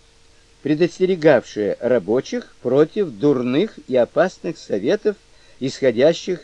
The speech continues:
из тёмного источника. Несмотря на стачки,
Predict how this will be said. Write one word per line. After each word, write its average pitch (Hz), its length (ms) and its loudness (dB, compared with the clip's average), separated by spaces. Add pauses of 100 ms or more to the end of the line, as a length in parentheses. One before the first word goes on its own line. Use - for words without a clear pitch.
(120)
из - 320 -12
тёмного 156 420 -2
источника. - 720 -14 (1040)
Несмотря 147 720 4 (100)
на 117 180 -2
стачки, - 640 -4